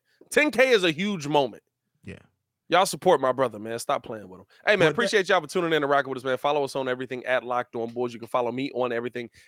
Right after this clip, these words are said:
Speaker 1: at Pat the Designer. Y'all already know I'm gonna be out here, uh, tuned in. Uh, by the way, Jamal, I think he said, uh, <laughs> I don't even know. He,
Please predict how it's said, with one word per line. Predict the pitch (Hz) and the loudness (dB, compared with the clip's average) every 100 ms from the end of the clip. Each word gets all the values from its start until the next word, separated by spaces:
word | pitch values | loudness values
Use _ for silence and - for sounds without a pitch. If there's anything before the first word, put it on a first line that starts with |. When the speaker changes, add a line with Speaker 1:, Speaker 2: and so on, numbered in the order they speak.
| _ | _
Speaker 1:
at | 175 180 - | 0 0 0
Pat | 170 156 | 0 0
the | 139 | -2
Designer. | 131 113 156 185 185 | -6 -2 2 2 4
Y'all | 175 156 165 | 2 2 4
already | 165 147 131 | 2 2 -2
know | 123 180 285 233 151 - _ _ _ _ _ _ _ - | -2 4 6 6 4 -2 _ _ _ _ _ _ _ -4
I'm | |
gonna | 147 | -4
be | 135 139 | -2 0
out | 131 127 | 2 0
here, | 139 127 120 | -2 -2 -2
uh, | 113 110 | -2 -6
tuned | - 151 139 127 | -6 -4 -4 -6
in. | 139 135 127 - _ _ - | -6 -6 -8 -12 _ _ -4
Uh, | 120 117 | -2 0
by | 127 139 | 2 0
the | |
way, | 127 120 | 0 -4
Jamal, | 113 117 135 143 123 | -6 -4 0 0 -2
I | |
think | - 139 | -4 -12
he | 143 | -12
said, | 139 - 120 117 | -12 -8 -6 -4
uh, | 110 107 - | -6 -6 -8
<laughs> | 120 127 131 127 - | -12 -12 -14 -10 -8
I | 175 - - 156 - | -8 -10 -10 -10 -4
don't | 196 | -4
even | 160 131 | -2 -2
know. | 135 | -2
He, | 131 190 | -2 -4